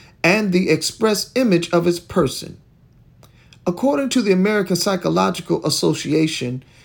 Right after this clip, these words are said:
psychology is the scientific study of the mind and behavior, which includes understanding our personality, with its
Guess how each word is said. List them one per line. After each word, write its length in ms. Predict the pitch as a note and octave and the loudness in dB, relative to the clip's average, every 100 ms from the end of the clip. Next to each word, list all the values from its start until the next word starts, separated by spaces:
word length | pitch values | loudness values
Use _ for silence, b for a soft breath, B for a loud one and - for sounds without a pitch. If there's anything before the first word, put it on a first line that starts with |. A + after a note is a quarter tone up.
| b | b
psychology 1000 | - G3 F3+ - B3 C#4 C4+ F#3+ G#3 - | -2 0 0 -2 -6 -2 -2 -2 -4 -2
is 280 | G3 F#3 E3+ | 0 0 0
the 280 | D#3+ C#3+ - _ - | 0 0 -4 _ -8
scientific 720 | - A#3+ A#3+ F#3+ B3 - F3+ | -2 0 0 0 -2 -2 -6
study 420 | - G3+ F#3 F3 | -2 2 2 2
of 200 | E3+ D#3+ | -2 0
the 100 | D#3 | -2
mind 500 | D3+ D3+ E3 F3 F#3 | 0 0 0 0 0
and 160 | E3 D#3 | -2 0
behavior, 680 | E3 F#3 A3+ C#3+ C3 D#3 - B B B | 0 2 0 2 0 0 -6 B B B
which 240 | F3 F3 | 4 4
includes 560 | F3+ F3 F3 C#3+ D3 - | 2 2 2 2 2 -2
understanding 920 | D#3 D#3 D#3+ - D3 D3 D3 D3 D#3 - _ - | -2 0 -2 -2 -4 -2 -2 -4 -8 -14 _ -2
our 140 | C3 | 0
personality, 960 | C3 D3+ C3+ B2 C#3 A#2+ G2+ - - - b b b b | 0 -2 -2 -4 -2 -4 -6 -12 -18 -20 b b b b
with 180 | E3+ F3 | 4 6
its 140 | E3+ | 2